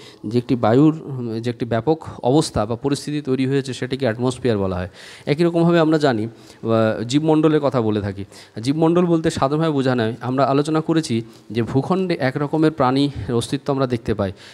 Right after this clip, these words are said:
একই রকমভাবে সমুদ্রে, আহ, ভূখণ্ডের আবার বিভিন্ন জায়গা রয়েছে, ভূপ্রকৃতি অনুসারে সেখানে বায়োস্ফিয়ারের, আহ, ডাইভারশন আমরা বা বায়োডাইভার্সিটি আমরা দেখতে পাই।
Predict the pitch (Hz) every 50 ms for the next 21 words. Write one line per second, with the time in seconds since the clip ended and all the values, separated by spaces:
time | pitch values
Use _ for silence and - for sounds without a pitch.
0 | - _ 120 120 123 151 165 165 180 175 160 160 139 120 117 123 120 - - -
1 | - - - - 147 147 165 170 165 160 151 135 113 110 127 - - - - -
2 | - 135 120 113 147 156 180 185 190 185 185 185 175 175 156 151 147 165 175 180
3 | 165 139 139 127 131 139 135 131 110 104 98 - 107 98 - - - - 123 113
4 | 98 139 143 - 160 165 160 175 175 175 180 170 170 170 156 - 165 147 151 160
5 | - - - 147 - 151 143 143 147 135 135 123 127 135 - - 143 135 139 139
6 | 127 - 82 90 117 113 104 117 120 123 123 123 - - 147 147 135 131 120 120
7 | 107 113 110 110 107 104 104 117 120 127 131 135 131 131 135 - - 139 156 160
8 | 156 156 143 123 113 - - 101 104 95